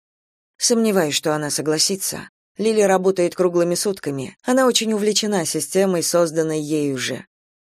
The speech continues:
«Замечательно, но я говорю о публичности. Если мы назовём это дело «Коралловый проект Кита Белмонта»,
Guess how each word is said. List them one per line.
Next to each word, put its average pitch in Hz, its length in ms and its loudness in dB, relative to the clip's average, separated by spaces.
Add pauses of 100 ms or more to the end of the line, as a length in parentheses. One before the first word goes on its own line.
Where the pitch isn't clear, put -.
(240)
«Замечательно, 190 960 2
но 147 120 2
я 208 200 4
говорю 202 320 4
о 196 80 4
публичности. 196 880 -2 (260)
Если 226 380 2
мы 226 160 0
назовём 208 480 4
это 202 220 2
дело 196 540 4
«Коралловый 196 720 4
проект 185 560 4
Кита 190 360 2
Белмонта», 196 800 2